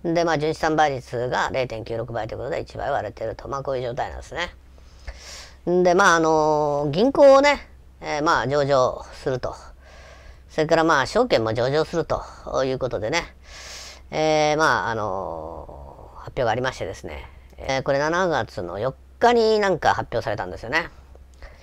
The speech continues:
それで、えー、楽天銀行新規上場申請と発表ということでね。まあ、インターネット専業銀行の、まあ、楽天銀行が、まあ、東証プライムにね、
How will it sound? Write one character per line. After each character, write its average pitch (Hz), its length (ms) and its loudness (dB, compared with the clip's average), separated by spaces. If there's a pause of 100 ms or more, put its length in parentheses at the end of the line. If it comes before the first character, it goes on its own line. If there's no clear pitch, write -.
(300)
そ - 60 -8
れ 147 80 0
で、 151 80 6 (460)
え - 40 0
ー、 - 20 -
楽 117 160 -4
天 151 160 0
銀 143 120 0
行 101 140 -2
新 143 180 -4
規 113 120 -4
上 117 100 0
場 131 140 0
申 123 160 -8
請 101 120 -6
と 107 80 -8
発 110 200 -10
表 117 100 -2
と 90 60 -8
い - 20 -8
う - 20 -8
こ - 80 -10
と 78 100 -12
で 82 80 -12
ね。 160 200 -6 (1040)
ま 147 120 2
あ、 151 60 2
イ 151 60 2
ン 151 80 0
タ 156 80 6
ー - 20 4
ネ 143 80 2
ッ - 40 -4
ト 123 80 -4
専 131 180 0
業 127 140 4
銀 123 200 -2
行 95 540 -4
の、 160 220 4
ま 101 80 -2
あ、 113 40 -4
楽 90 180 -6
天 120 220 -4
銀 98 220 -6
行 90 160 -8
が、 156 240 -2
ま 80 840 -10
あ、 - 40 -18
東 151 200 -2
証 139 240 4
プ - 100 -2
ラ 180 80 8
イ 160 40 4
ム 120 60 0
に 90 80 -6
ね、 165 240 -4